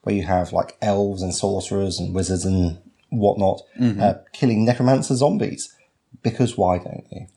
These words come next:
Speaker 2: Okay.
Speaker 1: Yeah. Uh, so they've got a adventure first off called something like The Crossroads, which is how one is supposed to introduce one's characters together
Speaker 2: Right.
Speaker 1: as a G M, and let you get into the game, and then, uh, you crack on having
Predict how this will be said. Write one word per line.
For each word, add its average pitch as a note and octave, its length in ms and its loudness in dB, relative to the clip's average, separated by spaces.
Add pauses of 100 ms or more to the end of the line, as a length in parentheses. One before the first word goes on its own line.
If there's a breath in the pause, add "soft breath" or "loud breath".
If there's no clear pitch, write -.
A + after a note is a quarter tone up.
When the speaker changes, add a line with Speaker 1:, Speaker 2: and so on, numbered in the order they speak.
(100)
Speaker 2:
Okay. - 340 -8 (200)
Speaker 1:
Yeah. C#3 220 -2 (200)
Uh, A2+ 260 2 (100)
so G#2+ 760 2
they've G2+ 160 4
got G2+ 280 2 (200)
a G#2+ 300 -2 (220)
adventure A#2 580 2 (180)
first D#3 400 2
off B2+ 280 2
called A2+ 220 -2
something A2 220 -2
like G#2+ 160 2
The - 60 -8
Crossroads, C3 1000 2 (300 soft breath)
which A2+ 220 0
is G2+ 120 -2
how G#2 220 6
one G2 240 4
is F#2 100 -2
supposed - 260 -2
to G#2+ 60 0
introduce G#2 460 -2
one's G#2 200 2
characters A2 520 2
together G#2+ 480 4 (200 loud breath)
Speaker 2:
Right. G#2 260 2
Speaker 1:
as G2+ 120 0
a - 40 -8
G A2 160 4
M, A2+ 260 4 (100)
and G#2+ 260 2 (680 soft breath)
let - 120 0
you - 60 -8
get F2 100 -2
into G#2 140 -6
the A2+ 60 -4
game, A#2 260 6
and A#2 480 0
then, A2+ 240 4
uh, A#2+ 300 2
you A#2+ 100 -6
crack - 360 -6
on B2+ 360 2
having B2+ 640 0